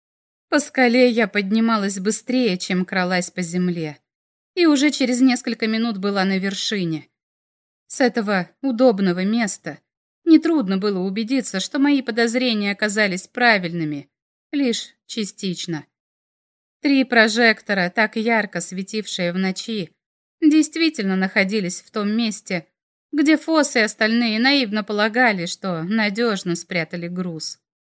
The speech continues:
Хотя удалить ту часть скалы, что закрывала вход в тайник, по-видимому, было нелегко.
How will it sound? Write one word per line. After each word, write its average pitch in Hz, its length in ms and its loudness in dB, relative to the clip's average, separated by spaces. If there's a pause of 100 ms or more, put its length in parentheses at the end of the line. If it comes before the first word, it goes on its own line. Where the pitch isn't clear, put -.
(680)
Хотя 311 500 4
удалить 233 500 2
ту 240 160 -2
часть 220 340 -2
скалы, 214 420 -2
что - 160 -6
закрывала 196 580 -2
вход 202 300 -8
в - 80 -20
тайник, 196 580 -2 (440)
по-видимому, 208 800 0
было 175 300 -2
нелегко. 170 680 -6